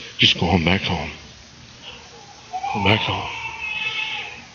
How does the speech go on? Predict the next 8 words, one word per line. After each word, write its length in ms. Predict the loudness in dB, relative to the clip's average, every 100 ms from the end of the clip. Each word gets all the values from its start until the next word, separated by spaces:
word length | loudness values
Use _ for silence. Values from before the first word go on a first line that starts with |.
| -20 -20 -18 -18 -18 -18 -18 -10 -8 -6 -8 -14 -18 -20 4
Why 140 | 8 10
is 180 | 10 10
it 140 | 6
that 80 | 6
we 80 | 6
become 340 | 4 6 6
so 240 | 8 6
independent 580 | 6 6 4 4 4 2